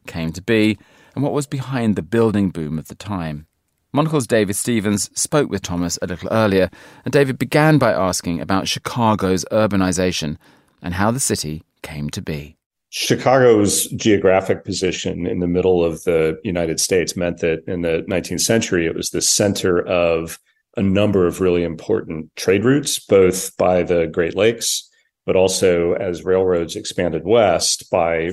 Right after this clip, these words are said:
Speaker 2: rail. So basically all of the agricultural wealth of the upper Midwest funneled through this one place at the bottom of Lake Michigan. And what that meant was that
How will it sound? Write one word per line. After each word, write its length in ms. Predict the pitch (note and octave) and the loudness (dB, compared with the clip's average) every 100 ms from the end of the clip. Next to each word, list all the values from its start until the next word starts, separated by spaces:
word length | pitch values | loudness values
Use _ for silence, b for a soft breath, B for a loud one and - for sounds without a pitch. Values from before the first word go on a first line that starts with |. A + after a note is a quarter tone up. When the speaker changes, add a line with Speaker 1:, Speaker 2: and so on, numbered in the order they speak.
| F#2+ | -4
Speaker 2:
rail. 520 | F#2 F#2 D#2+ D2+ D#2+ b b b _ _ | 0 0 0 -4 -10 b b b _ _
So 500 | - A#2 G2+ F#2 F2+ F2+ | 0 4 6 6 2 0
basically 760 | F#2 A2+ A2+ G2+ F#2+ F2+ F2 F#2 | 4 4 4 2 2 2 0 0
all 520 | F#2+ F#2+ G#2+ G#2+ A2 - | 0 4 4 4 2 0
of 360 | G2+ F2+ D#2+ | -4 -6 -8
the 400 | - F2 E2 E2 E2 - | -2 2 2 0 -2 -2
agricultural 1000 | F#2 F2+ D#2 - F#2+ - F2+ D#2+ D#2+ D#2+ _ | 0 -2 -2 -2 -2 -2 -2 0 -2 -6 _
wealth 720 | G2 F2+ F#2+ E2+ E2+ - - F3 - | -4 2 4 4 0 -4 -10 -10 -4
of 200 | A2 D#2+ | -4 -2
the 140 | F2 | -2
upper 240 | G2+ F#2+ F#2 | 0 0 0
Midwest 880 | F2 E2 F2 F2+ D#2+ - - - - _ | 0 0 0 0 -2 -4 -6 -10 -16 _
funneled 640 | - - A#2 G#2 F#2 E2+ | -10 -2 0 2 2 0
through 600 | - - G#2 F#2+ F2+ E2+ E2 | -6 -6 -2 2 2 0 0
this 200 | E2+ - | -4 -2
one 680 | F2 F#2 F#2 F2 F2 F2 F#2 - | 0 2 2 0 0 -2 -6 -8
place 480 | - F#2 E2 F2+ - | 0 0 0 -4 -6
at 100 | - | -6
the 60 | |
bottom 460 | D#2+ E2+ E2 F2 E2 | -2 0 0 0 -2
of 260 | D#2+ D#2 | -6 -6
Lake 240 | E2 D#2 D#2+ | -2 -2 0
Michigan. 600 | E2+ - F2+ E2 F2+ - _ | -4 -2 -4 -4 -8 -12 _
And 340 | - F#2 F#2 - | -2 0 0 2
what 160 | F#2+ | 2
that 200 | G2+ F#2 | 4 2
meant 340 | G2+ A2+ G#2 - | 2 2 0 -2
was 320 | F2 E2 - | -4 -4 0
that 300 | F2 E2 | 0 0